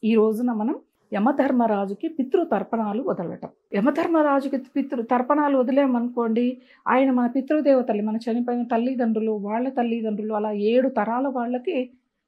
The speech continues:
నరక బాధలు లేకుండా బయటకు వెళ్ళిపోతారు. అవునా? అలా ఏడు తరాల వాళ్ళు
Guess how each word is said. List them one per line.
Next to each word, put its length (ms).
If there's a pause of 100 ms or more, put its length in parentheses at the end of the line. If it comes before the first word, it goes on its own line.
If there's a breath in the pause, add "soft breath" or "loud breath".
(400)
నరక 260
బాధలు 340
లేకుండా 380
బయటకు 300
వెళ్ళిపోతారు. 840
అవునా? 200 (100)
అలా 160
ఏడు 400
తరాల 380
వాళ్ళు 560